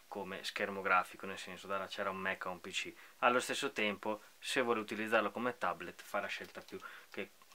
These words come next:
mm, più che giusta. Eh, non ho nessuna critica da fare, se non, eh, potevano fare, come dicevo, una web, una fotocamera decisamente migliore sia quella anteriore che quella posteriore, visto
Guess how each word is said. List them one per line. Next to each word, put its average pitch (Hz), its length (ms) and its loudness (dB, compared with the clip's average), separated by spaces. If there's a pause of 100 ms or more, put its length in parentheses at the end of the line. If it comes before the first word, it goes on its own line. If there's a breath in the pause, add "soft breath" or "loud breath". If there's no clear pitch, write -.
(440)
mm, 90 240 -12
più 139 160 -6
che 127 160 2
giusta. 107 440 0 (480 loud breath)
Eh, 107 520 -2
non 131 180 2
ho 147 80 10
nessuna 147 380 6
critica 165 420 2
da 123 80 6
fare, 156 560 10
se 123 220 4
non, 120 500 6
eh, 110 1120 2 (340 loud breath)
potevano 123 520 6
fare, 113 500 8 (1000 loud breath)
come 113 180 -4
dicevo, 107 520 2 (640)
una 117 240 4
web, 127 340 10 (100)
una 107 440 2
fotocamera 113 680 4
decisamente 107 680 0
migliore 107 320 0
sia 110 200 2
quella 110 160 2
anteriore 107 420 -2
che 98 120 -6
quella 104 160 2
posteriore, 107 540 -2
visto 98 360 -6